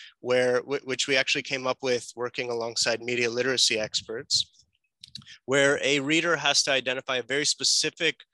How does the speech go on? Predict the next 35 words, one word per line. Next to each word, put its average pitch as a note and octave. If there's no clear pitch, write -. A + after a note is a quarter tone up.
reason C3
for D3+
their C3
rating A#2+
of A2+
that A2
article. G#2+
So B2+
for D3
example, B2
if A#2
I C3
leave C3
a B2
five-star B2+
rating, E3
I C3
can C#3+
select C3+
a B2+
specific -
positive C#3
feedback A#2+
to C3+
tag C3
to C3+
the B2
U C3
R C3+
L B2+
of B2
that B2+
article, A#2
such -
as B2